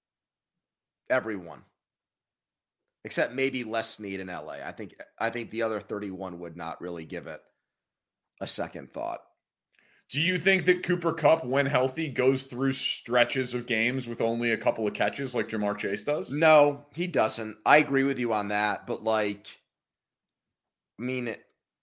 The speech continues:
Speaker 1: it, this, like, there were, there were stretches where Wes Welker was a more productive wide receiver than Calvin Johnson. Would anybody have thought that he was better than Calvin Johnson? Of course not.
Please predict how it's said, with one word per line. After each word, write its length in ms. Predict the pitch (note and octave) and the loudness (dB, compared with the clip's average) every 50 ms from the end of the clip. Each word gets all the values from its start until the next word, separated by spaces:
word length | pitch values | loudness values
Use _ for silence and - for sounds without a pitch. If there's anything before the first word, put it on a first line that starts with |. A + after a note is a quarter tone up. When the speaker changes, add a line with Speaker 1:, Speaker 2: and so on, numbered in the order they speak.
| _ - | _ -12
Speaker 1:
it, 180 | - A#2 A2+ A2 | -12 -8 -2 0
this, 220 | D#3+ E3 E3 - | 0 2 2 4
like, 380 | F3 D#3+ C3+ B2+ - - - _ _ _ _ _ _ - | 6 6 6 6 2 -4 -18 _ _ _ _ _ _ -2
there 200 | A2+ D#3 D#3 D3+ | 2 4 4 6
were, 280 | C#3+ D3 C3+ C3 B2 C3 | 6 4 2 2 2 2
there 80 | D3 | 2
were 100 | C3+ C3+ | 2 0
stretches 480 | B2+ - - E3+ E3 E3 - F3 C#3+ C3 | 0 0 4 4 4 4 4 0 0 2
where 140 | C#3+ B2+ A#2+ | 0 0 2
Wes 300 | A2 C3 C#3 C3+ - A2+ | 4 4 4 4 2 0
Welker 400 | A2 A#2+ B2 C3 C3 - B2 G#2 | 2 4 4 2 2 -2 -4 -4
was 180 | G#2 G#2 - | -2 -2 -2
a 60 | A2+ | -4
more 180 | G#2 G#2+ G#2+ G#2+ | -2 -2 -2 -2
productive 520 | G#2+ - A#2 G#2 G#2+ A2 - - A2+ F2+ | -2 -4 -4 -2 -2 -2 -2 -4 -6 -4
wide 260 | F2+ G2+ G2+ G#2 F#2 G2 | 0 2 2 2 0 -2
receiver 420 | F#2+ - - A2 G#2+ G2 G#2 G#2 | -8 -8 -6 -6 -4 -4 -4 -4
than 160 | G2+ G2 F#2+ | -4 -6 -6
Calvin 420 | G2 - A2 G2+ G2 E2+ F#2+ F2+ F2 | -6 -2 0 0 0 -2 -4 -8 -8
Johnson. 540 | F2+ F#2+ E2 E2+ F2 - - D#2+ D2 C2+ - _ _ _ _ _ _ _ _ _ - | -8 -6 -8 -8 -10 -12 -14 -14 -16 -18 -20 _ _ _ _ _ _ _ _ _ -4
Would 120 | A#2 B2 A#2 | -4 0 2
anybody 560 | B2 C3 C3+ C#3 C3+ A#2+ C3+ C3 B2 B2 A#2 | 2 2 2 2 0 0 0 0 0 0 -2
have 160 | A2+ A2+ - | -2 -4 -2
thought 300 | - A#2 A2 G#2+ G2+ - | 0 2 2 2 2 0
that 100 | A2 G2 | -6 -8
he 160 | G#2 A2 A2 | -8 -8 -6
was 180 | G#2 G#2 G2+ - | -6 -6 -8 -6
better 360 | E2 G#2 G2 G2 G2 G2 G2 | -4 -2 -2 0 -2 -2 -4
than 160 | F2+ G2 F#2 | -6 -8 -8
Calvin 360 | - - G#2+ G2+ G2 - G2 | -4 -2 0 0 0 -2 -4
Johnson? 440 | F2+ - F#2+ E2+ E2+ - - A2 G2+ | -8 -6 -6 -6 -6 -8 -8 -10 -12
Of 100 | G2 - | -12 -12
course 340 | - - A2+ G2+ F#2 - - | -10 -8 -6 -6 -6 -6 -10
not. 240 | B1 G#1 G#1 G1+ | -12 -12 -14 -14